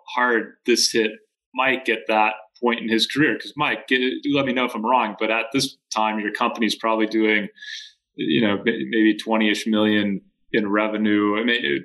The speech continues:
or probably above the ten mark. You're, you're running this company. I think most people from the outside would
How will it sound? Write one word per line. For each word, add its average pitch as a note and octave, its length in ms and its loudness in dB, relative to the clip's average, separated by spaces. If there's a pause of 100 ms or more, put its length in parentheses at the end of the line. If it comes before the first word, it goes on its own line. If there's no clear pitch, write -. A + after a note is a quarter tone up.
or G#2+ 260 0 (160)
probably A#2 260 0
above A2 320 -2
the G#2 80 -2
ten A2+ 280 -6
mark. G#2 480 0
You're, G#2 440 0
you're G2+ 160 0
running A2 320 -2
this G#2 160 -2
company. G#2+ 480 0
I G2+ 100 0
think G#2 220 -2
most G#2+ 260 0
people G#2 260 0
from G#2 140 -8
the G#2 140 0
outside G#2+ 500 -2
would G#2+ 240 2